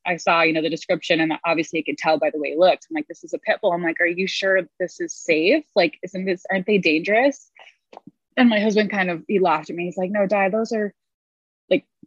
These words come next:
th-, those are all myths. Those aren't true." And I was like, "I don't know anything about this, but I know that I trust you. So let's do it."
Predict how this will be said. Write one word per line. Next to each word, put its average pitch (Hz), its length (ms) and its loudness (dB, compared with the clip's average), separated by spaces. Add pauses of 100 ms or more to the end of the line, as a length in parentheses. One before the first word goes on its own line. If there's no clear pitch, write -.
(280)
th-, 226 160 -2
those 202 360 0
are 233 80 4
all 226 120 4
myths. 170 380 0
Those 190 160 0
aren't 180 200 -4
true." 160 340 0
And 175 100 -2
I 180 40 -2
was 175 120 -6
like, 185 160 -2
"I 294 80 4
don't 339 140 6
know 285 80 8
anything 208 240 0
about 165 240 -2
this, 180 260 0
but 170 100 -6
I 170 60 -2
know 165 160 -4
that 170 100 -2
I 190 80 2
trust 165 340 -6
you. 165 420 -2
So 185 140 0
let's 170 240 -2
do 311 160 2
it." - 160 2